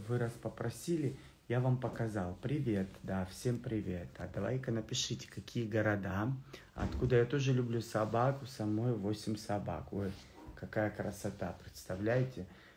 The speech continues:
А, завтра я вам покажу, а, Анфисочка красотка. Вот видите, здесь даже помнят мои подписчики, как её зовут. Это прекрасно, спасибо. А, а, это хорошо.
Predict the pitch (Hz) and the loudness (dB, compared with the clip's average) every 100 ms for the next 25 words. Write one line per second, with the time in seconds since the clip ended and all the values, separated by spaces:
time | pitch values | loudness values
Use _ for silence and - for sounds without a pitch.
0 | - - 95 95 95 95 98 104 135 139 | -18 -6 -2 0 0 -2 -2 8 8 8
1 | 120 123 120 117 113 98 - - - - | 2 2 4 4 2 0 -8 -20 -20 -20
2 | - - - _ _ - - - - 131 | -20 -20 -20 _ _ -16 -14 -12 -4 2
3 | 120 117 113 113 - - - - - 110 | 4 4 4 2 0 -6 -16 -12 0 4
4 | 107 107 104 - 120 120 139 131 131 - | 6 6 4 4 4 4 0 -2 -2 -4
5 | - 113 117 - 104 95 - 92 92 - | -2 2 2 0 -2 -2 -2 -2 0 2
6 | 117 - 95 107 98 - 104 120 113 107 | 0 0 -4 -6 -2 -2 0 -2 0 2
7 | 113 101 - - 120 113 107 117 - 160 | 2 0 -4 -6 -2 0 0 -2 2 2
8 | - - 131 - - - - - - - | 2 2 2 2 -4 -14 -14 -14 4 6
9 | 143 - 147 143 135 135 131 120 110 - | 6 8 8 10 12 12 12 4 2 -4
10 | - - - - 135 151 147 - 135 135 | -18 -20 -20 -2 6 6 6 2 4 6
11 | 127 110 - 101 - 127 123 - 107 95 | 8 6 2 -6 -2 2 2 0 -2 -2
12 | 92 92 - - 95 92 87 - - 101 | -2 -6 -6 -10 -6 -6 -6 -10 -12 -10
13 | 98 95 90 71 - - 107 123 - 127 | -8 -10 -10 -14 -14 -8 -4 -4 2 4
14 | 127 127 110 107 | 4 2 0 -2